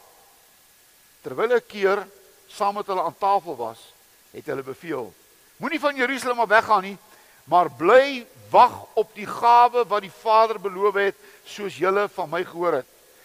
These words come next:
Johannes het wel met water gedoop, maar julle sal binne 'n paar dae met die Heilige Gees gedoop word." Toe hulle keer weer by mekaar was,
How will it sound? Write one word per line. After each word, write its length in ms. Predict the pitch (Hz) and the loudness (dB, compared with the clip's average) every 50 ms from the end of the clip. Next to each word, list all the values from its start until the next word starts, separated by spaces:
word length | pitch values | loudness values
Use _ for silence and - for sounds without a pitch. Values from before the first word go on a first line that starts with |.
| _ _ _ | _ _ _
Johannes 400 | - 139 165 185 233 269 285 240 | -10 -4 0 0 0 0 0 -4
het 100 | 262 247 | -6 -2
wel 180 | 190 220 240 247 | 2 2 2 2
met 180 | 247 254 185 | 0 -4 -2
water 360 | 143 175 196 220 233 - 233 196 | 2 4 4 4 4 2 -4 -10
gedoop, 360 | - 202 165 190 175 147 - _ _ _ _ _ _ _ _ _ _ | -12 -10 -4 -4 -4 -4 -4 _ _ _ _ _ _ _ _ _ _
maar 160 | 160 170 156 | -4 -4 0
julle 320 | 156 185 233 262 262 254 | 2 4 6 8 6 6
sal 240 | 247 - 254 240 233 | 6 4 2 0 2
binne 240 | 156 175 214 240 240 | 0 0 -2 0 -2
'n 120 | 220 - | -2 -2
paar 320 | - 240 240 233 240 233 175 | 0 2 2 2 2 2 2
dae 220 | 202 202 208 208 | 2 2 2 2
met 120 | 190 190 180 | 0 -2 0
die 80 | 180 | 2
Heilige 320 | 165 180 208 208 180 185 175 | 2 4 2 0 -4 -6 -10
Gees 300 | 143 196 208 196 - - | -10 -8 -8 -8 -8 -10
gedoop 360 | 190 160 131 147 160 160 - | -12 -12 -10 -12 -12 -12 -12
word." 240 | 123 127 113 - _ _ _ _ _ _ _ _ _ _ _ _ _ _ _ _ _ _ _ _ _ | -16 -16 -16 -18 _ _ _ _ _ _ _ _ _ _ _ _ _ _ _ _ _ _ _ _ _
Toe 100 | 190 196 | -10 -8
hulle 180 | 202 202 180 | -6 -6 -6
keer 380 | - - 175 170 175 180 202 196 160 _ _ _ _ _ _ _ _ _ _ | -8 -12 -10 -8 -8 -8 -8 -10 -16 _ _ _ _ _ _ _ _ _ _
weer 160 | 117 151 151 | -14 -14 -14
by 80 | 156 | -14
mekaar 440 | 156 139 127 - - 160 156 170 175 | -14 -16 -16 -10 -6 -4 -4 -4 -4
was, 260 | 156 175 185 180 - | -6 -8 -10 -10 -12